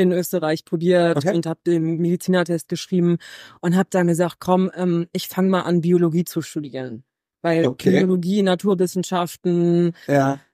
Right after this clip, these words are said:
Speaker 1: ähm, und bin damals nach Nürnberg gezogen mit meinem damaligen Partner und hab dann ein Semester Biologie studiert
Speaker 2: Mhm.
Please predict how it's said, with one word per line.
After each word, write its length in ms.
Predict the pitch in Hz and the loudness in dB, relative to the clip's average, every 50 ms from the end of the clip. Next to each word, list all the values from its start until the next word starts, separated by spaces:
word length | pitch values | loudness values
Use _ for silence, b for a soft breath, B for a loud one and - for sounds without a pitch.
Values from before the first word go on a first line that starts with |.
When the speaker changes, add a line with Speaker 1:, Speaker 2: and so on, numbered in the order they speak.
| _ _ - | _ _ -2
Speaker 1:
ähm, 560 | 190 180 180 175 175 175 170 170 170 175 170 | 0 0 2 2 2 2 2 2 0 -2 -4
und 280 | - - 180 180 180 165 | -2 0 0 0 2 2
bin 200 | 165 180 190 185 | 2 2 2 2
damals 560 | 185 175 180 180 175 170 170 165 160 - - | 2 2 2 0 0 0 0 -2 -2 -4 -6
nach 160 | - 165 156 | -6 -4 0
Nürnberg 400 | 165 175 196 226 247 226 202 202 | 2 4 4 4 6 4 4 2
gezogen 440 | - 196 185 - - 196 196 185 185 | 2 -2 -6 -4 0 2 2 2 2
mit 100 | 175 175 | 2 0
meinem 160 | 175 165 160 | 0 0 0
damaligen 440 | 160 156 156 156 151 151 147 143 147 | 0 0 0 -2 -2 -4 -2 -4 -4
Partner 640 | 135 139 160 165 180 - 180 170 165 165 165 165 - | -4 -2 0 0 0 0 0 0 2 0 0 -2 -4
und 140 | 151 139 | -6 -6
hab 100 | 151 - - | -6 -4 -2
dann 160 | 165 156 151 | -2 -2 -2
ein 200 | - 147 160 165 | -2 -2 0 0
Semester 400 | 156 156 151 147 143 - - 151 | 0 -2 -4 -4 -6 -6 -8 -8
Biologie 480 | 139 151 151 147 147 147 151 170 202 233 | -6 -4 -4 -4 -4 -4 -4 -4 -6 -6
studiert 600 | - - 233 202 202 208 208 202 208 214 220 220 | -4 -2 -2 0 0 0 0 0 -2 -2 -4 -4
Speaker 2:
Mhm. 300 | 107 95 107 123 147 | -4 -2 0 0 0